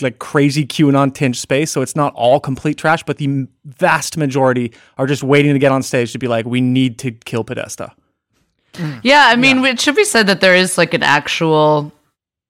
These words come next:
Speaker 2: uh, charity called Save the Children, which has
Speaker 1: Mm-hmm.
Speaker 2: been, like, a big point of confusion in the online space where a lot of this stuff is,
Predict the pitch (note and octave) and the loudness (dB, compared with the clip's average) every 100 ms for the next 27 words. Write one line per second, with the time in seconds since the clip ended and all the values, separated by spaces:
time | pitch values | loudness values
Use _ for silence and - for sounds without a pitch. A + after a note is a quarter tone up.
0 | - D#3 C#3+ C#3 C3 - D3 D3+ E3+ D#3+ | -2 2 4 4 2 2 2 4 0 0
1 | D3+ D3+ - D3 C#3+ D3 C3+ D3 E3+ G3 | 2 2 0 -4 -2 -6 -4 -2 0 0
2 | A3 A3 - C3 A#2+ B2 D3+ G3 G3 F3+ | -2 -4 -2 0 2 2 4 4 4 2
3 | F3 E3+ E3+ E3+ E3 - F3+ E3 E3 - | 4 0 2 2 2 -2 -2 0 -2 -4
4 | D3 - E3 E3 E3+ E3+ D#3 C#3+ D3+ D3+ | -12 -4 -2 -2 0 0 2 0 -2 -2
5 | D3 B2+ C#3+ D#3+ D#3 D3+ - D#3 C#3+ C3+ | 0 2 0 2 0 0 -4 -2 0 -2
6 | - D3+ C#3 C#3 C#3 C#3+ C#3 D3 - C#3+ | -4 0 2 4 4 2 0 -6 -4 -6
7 | D#3 C#3+ C3+ - | -4 -4 -6 -14